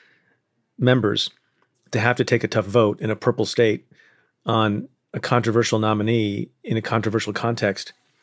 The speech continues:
might hurt them. I mean, Mitch McConnell will do his analysis 'cause he's smart about these things,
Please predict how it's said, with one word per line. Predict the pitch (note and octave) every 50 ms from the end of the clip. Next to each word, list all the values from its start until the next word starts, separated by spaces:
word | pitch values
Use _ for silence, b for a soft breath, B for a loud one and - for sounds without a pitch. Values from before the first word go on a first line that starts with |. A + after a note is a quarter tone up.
| _ _ - -
might | A2 A2+ -
hurt | B2 B2 A#2+
them. | - - -
I | A2
mean, | A2 A2+ A#2
Mitch | C#3 D3+ D3
McConnell | C#3+ - - C#3 B2 A#2
will | A2+ A2
do | B2 A2+
his | A2 G#2+
analysis | G#2+ G#2 G#2+ G#2+ A#2 A#2+ - G#2 G2+ -
'cause | - G2 F2
he's | G2+ -
smart | - A2 A2 A#2 A#2+
about | A#2+ B2+ B2
these | C#3 C3+ B2
things, | - D3 D3+ C#3+ -